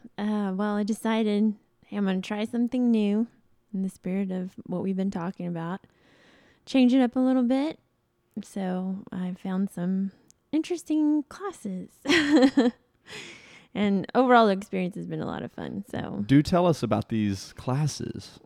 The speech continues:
Speaker 1: Well, uh, let's see. Started with one that was similar to Circus du Soleil type <laughs> with the whole hanging drapes and you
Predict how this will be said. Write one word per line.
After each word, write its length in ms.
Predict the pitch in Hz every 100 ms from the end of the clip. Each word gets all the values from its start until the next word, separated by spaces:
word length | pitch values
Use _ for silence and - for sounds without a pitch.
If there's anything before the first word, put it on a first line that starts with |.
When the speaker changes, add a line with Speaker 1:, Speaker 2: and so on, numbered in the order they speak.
| -
Speaker 1:
Well, 500 | 208 202 180 185 214 240 - -
uh, 400 | 202 190 185 185
let's 200 | - -
see. 360 | - 180 170 180 _ _ _ _ _ _ _
Started 460 | - 262 262 277 254
with 180 | 233 220
one 320 | 214 220 214
that 180 | 185 -
was 380 | 175 180 - - -
similar 520 | - 247 233 233 202
to 340 | 190 180 180 190 _ _
Circus 480 | - - 220 220 202
du 200 | 190 208
Soleil 520 | 202 185 185 196 190
type 440 | - 202 185 - _ _ _
<laughs> 240 | _ - 339 311 294 311 247 247 247 - - - -
with 160 | 214 220
the 140 | -
whole 320 | 202 208 196 196
hanging 720 | 214 202 202 196 190 190 208 _ _ -
drapes 600 | 185 196 185 180 185 -
and 200 | 160 156
you 260 | 151 160